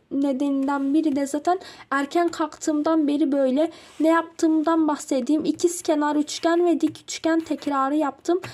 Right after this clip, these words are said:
Mert Hoca'nın dük-, doksan günde, pardon, altmış günde geometri kampından onları çalıştım. Ses bilgisi çalıştım. İki test çözdüm ve sözcükte yapı çalıştım. Onu da yarın test çözeceğim. Bugün vaktim kalmadı.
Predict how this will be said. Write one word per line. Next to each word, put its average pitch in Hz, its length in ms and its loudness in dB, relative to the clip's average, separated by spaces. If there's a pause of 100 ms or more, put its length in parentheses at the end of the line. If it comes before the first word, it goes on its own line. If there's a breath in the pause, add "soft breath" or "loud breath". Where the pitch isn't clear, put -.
(160 loud breath)
Mert 285 260 -2
Hoca'nın 302 420 2
dük-, - 340 -6
doksan 285 480 -2
günde, 294 460 0 (180)
pardon, 254 360 -2
altmış 320 460 -4
günde 302 280 0
geometri 277 580 -2
kampından 269 760 -2 (520 loud breath)
onları 302 460 0
çalıştım. 311 680 -2 (640 loud breath)
Ses 370 400 0
bilgisi 320 540 2
çalıştım. 311 600 0
İki 320 240 0
test 320 260 0
çözdüm 320 440 0
ve 349 120 4
sözcükte 311 640 0
yapı 302 400 0
çalıştım. 277 760 -2 (600 loud breath)
Onu 311 260 4
da 349 120 6
yarın 320 420 4
test 269 320 -4
çözeceğim. 285 480 -2
Bugün 285 380 -2
vaktim 285 440 -4
kalmadı. 269 760 -2